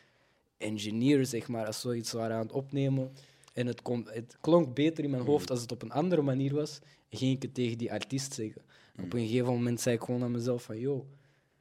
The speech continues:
Speaker 1: eigenlijk die dingen die je altijd tegen andere artisten zegt, van doe het op die manier
Speaker 2: Ja.
Speaker 1: of die manier, waarom ga je niet zelf gewoon daarmee
Speaker 2: Zo
Speaker 1: aan de
Speaker 2: luisteren
Speaker 1: slag?"
Speaker 2: naar je eigen advies is niet
Speaker 1: Ja,
Speaker 2: altijd even
Speaker 1: man.
Speaker 2: handig, eh, eh, niet even makkelijk.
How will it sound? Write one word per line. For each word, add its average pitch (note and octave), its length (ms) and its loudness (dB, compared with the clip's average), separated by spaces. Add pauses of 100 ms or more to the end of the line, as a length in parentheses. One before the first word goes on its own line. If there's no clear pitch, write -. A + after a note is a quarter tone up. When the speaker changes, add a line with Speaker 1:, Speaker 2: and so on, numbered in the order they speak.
(300)
Speaker 1:
eigenlijk A#2+ 460 -2
die A#2+ 120 -4
dingen C3 280 0
die B2+ 120 -2
je B2 60 2
altijd B2+ 340 -2
tegen A#2+ 240 -2
andere C3+ 280 0
artisten B2+ 460 -4
zegt, C3+ 260 -2 (760)
van A2+ 240 -10
doe B2 140 0
het A#2+ 140 -4
op A#2+ 160 -6
die D3 120 -2
manier C#3 360 0
Speaker 2:
Ja. B2 100 0
Speaker 1:
of C3 60 -2
die C3+ 140 0
manier, C#3 340 2 (480)
waarom B2+ 360 0
ga C3 80 2
je B2+ 140 6
niet C3 180 4
zelf D3 320 4
gewoon C3 280 2
daarmee A#2 220 2
Speaker 2:
Zo A#2+ 40 6
Speaker 1:
aan A2+ 100 2
de A2 60 6
Speaker 2:
luisteren C3 320 6
Speaker 1:
slag?" A#2 120 6
Speaker 2:
naar F#2+ 100 2
je A2 40 6
eigen A2+ 220 6
advies G#2 280 -4
is F#2 100 -8
niet B2+ 100 2
Speaker 1:
Ja, C#3+ 200 10
Speaker 2:
altijd C3+ 140 8
even - 120 6
Speaker 1:
man. G2 100 -2
Speaker 2:
handig, G2+ 300 -2
eh, A2+ 300 2
eh, A#2 60 2
niet A#2 160 0
even G#2+ 220 0
makkelijk. G#2 380 -4